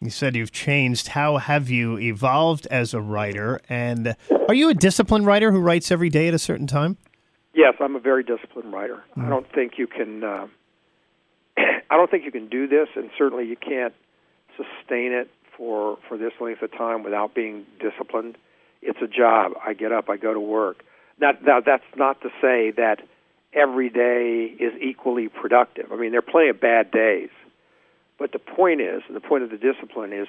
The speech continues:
Speaker 2: that even when the days are bad, you still get up, you still go to work, and you still sit there and gut it out every day. Uh, there's always plenty of time to rewrite and revise to make up for those bad days, but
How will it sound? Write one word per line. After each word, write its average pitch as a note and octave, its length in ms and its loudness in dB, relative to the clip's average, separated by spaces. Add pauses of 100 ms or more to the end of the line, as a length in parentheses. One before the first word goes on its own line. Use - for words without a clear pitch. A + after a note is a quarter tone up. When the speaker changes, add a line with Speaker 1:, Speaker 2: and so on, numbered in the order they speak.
Speaker 2:
that G#2+ 160 -4
even C#3 240 0
when B2 100 -4
the A2+ 100 -2
days A2 360 0
are F#2+ 60 -6
bad, A2 440 2
you G#2+ 140 -6 (100)
still A#2 220 -4
get G#2+ 160 -2
up, G2+ 220 -4
you G#2 180 -8
still A2+ 160 -4
go A2 160 0
to G#2+ 80 0
work, G#2 340 -2
and G2+ 80 -6
you G2 140 -10 (120)
still G#2+ 340 -2 (420)
sit C3 180 0
there G2+ 220 -2
and F#2+ 160 -14
gut A#2 180 4
it G2+ 100 0
out G#2+ 240 4
every F2+ 240 -8
day. - 340 -12 (540)
Uh, A2 380 -10 (100)
there's A#2 200 -2
always B2+ 320 8
plenty A#2 220 0
of G2+ 80 -2
time G#2+ 260 -2
to G#2+ 60 -2
rewrite G#2 540 2
and G2+ 120 -8
revise G2+ 500 0 (100)
to G2+ 60 -12
make G#2+ 260 -4
up G#2+ 140 -2
for - 100 -12
those G2+ 200 -6
bad G2+ 320 -10
days, A2+ 320 -6 (120)
but A2 160 -8